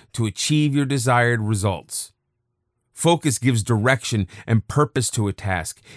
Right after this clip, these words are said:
In this sense, it engages the interest and effort of the individual. With a clear-cut target in sight, you will not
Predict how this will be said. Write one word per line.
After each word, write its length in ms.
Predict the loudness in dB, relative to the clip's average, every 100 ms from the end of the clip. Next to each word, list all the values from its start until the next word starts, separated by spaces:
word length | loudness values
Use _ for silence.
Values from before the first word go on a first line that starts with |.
| 0
In 240 | 4 6
this 220 | 6 4
sense, 400 | 2 2 2 0 0
it 120 | 0
engages 720 | 2 2 2 2 2 0 -2
the 180 | -2 -4 -2
interest 480 | -2 0 -2 -4 -4
and 160 | -2 -2 -2 -2
effort 400 | -2 -2 -6 -8 -18 -6
of 200 | -2 0
the 160 | 0 2
individual. 720 | 2 2 0 0 -2 -4 -10 -12 -2
With 140 | 2
a 80 | 2
clear-cut 960 | -2 -6 0 2 4 2 0 0 0 -2
target 440 | -2 0 0 0
in 140 | 0
sight, 380 | 0 0 0 -2 -8 -10
you 200 | 0 0
will 180 | 2 0
not 580 | 0 0 2 4 2